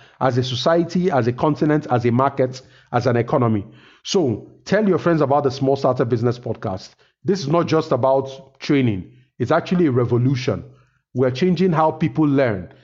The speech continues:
especially when it comes to businesses. Many of our young people only have one option when they finish school. They have to go look for a job.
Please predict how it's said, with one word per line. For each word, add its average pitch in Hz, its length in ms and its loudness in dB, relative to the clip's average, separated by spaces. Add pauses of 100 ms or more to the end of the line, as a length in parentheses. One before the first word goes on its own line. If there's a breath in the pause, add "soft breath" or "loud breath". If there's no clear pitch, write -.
(160 soft breath)
especially 160 380 0
when 147 160 2
it 127 80 -2
comes 143 240 -2
to 117 80 -6
businesses. 110 580 -4 (420 soft breath)
Many 165 300 2
of 156 160 2
our 139 140 2
young 156 260 0
people 143 340 0
only 143 160 2
have 123 200 0
one 120 160 2
option 104 400 -4 (400)
when 139 180 2
they 131 100 0
finish 135 300 0
school. - 460 -4 (180)
They 127 80 0
have 147 160 0
to 139 80 -4
go 131 120 2
look 135 200 0
for 127 140 0
a 107 80 0
job. 107 320 -4